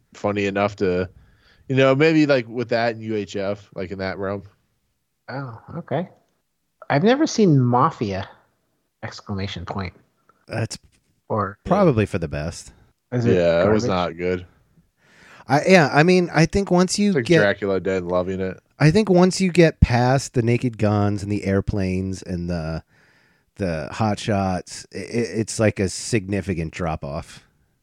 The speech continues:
Speaker 3: after that.
Speaker 1: Yeah, when they start doing, like, the scary movies, like, doing the, like, three and four or whatever.
Speaker 3: Yeah, and then there
Speaker 2: Well,
Speaker 3: was
Speaker 2: I liked, um, Nat,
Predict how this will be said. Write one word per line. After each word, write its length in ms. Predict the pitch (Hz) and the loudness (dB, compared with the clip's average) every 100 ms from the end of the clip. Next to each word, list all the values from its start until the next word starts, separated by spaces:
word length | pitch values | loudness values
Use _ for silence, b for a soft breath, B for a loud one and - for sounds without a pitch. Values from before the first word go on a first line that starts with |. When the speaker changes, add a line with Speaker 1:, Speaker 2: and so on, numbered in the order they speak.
| _ | _
Speaker 3:
after 300 | 87 78 85 | -8 -8 -6
that. 240 | 78 80 - _ _ _ _ | -6 -8 -10 _ _ _ _
Speaker 1:
Yeah, 360 | 117 113 101 101 | 0 2 2 0
when 160 | 104 | -2
they 100 | 107 | -4
start 240 | 101 117 98 | -2 0 0
doing, 220 | 107 98 92 80 | -2 -4 -8 -10
like, 200 | 107 101 | -6 -6
the 100 | 98 | -6
scary 380 | 90 - 104 98 | -10 -2 -2 -2
movies, 600 | 92 95 95 98 95 - _ _ | -4 -4 -4 -6 -8 -14 _ _
like, 160 | 104 90 | -18 -10
doing 300 | 101 95 92 | -8 -6 -4
the, 220 | 92 90 _ _ | -2 -4 _ _
like, 120 | 95 - _ _ _ - | -12 -12 _ _ _ -2
three 220 | 110 98 | 2 2
and 100 | 87 | 2
four 200 | 92 92 | 2 4
or 80 | 90 | 4
whatever. 420 | 92 95 95 95 b b b b b | 2 2 -2 -8 b b b b b
Speaker 3:
Yeah, 240 | 127 87 101 | 2 4 4
and 100 | 120 | 4
then 100 | 120 | 8
there 100 | 113 | 8
Speaker 2:
Well, 100 | 107 | 8
Speaker 3:
was 80 | |
Speaker 2:
I 40 | 339 | 6
liked, 140 | 330 | 2
um, 640 | 180 175 160 156 147 107 101 | 2 4 4 2 -2 -10 -16
Nat, 340 | 143 156 170 | -8 -6 -6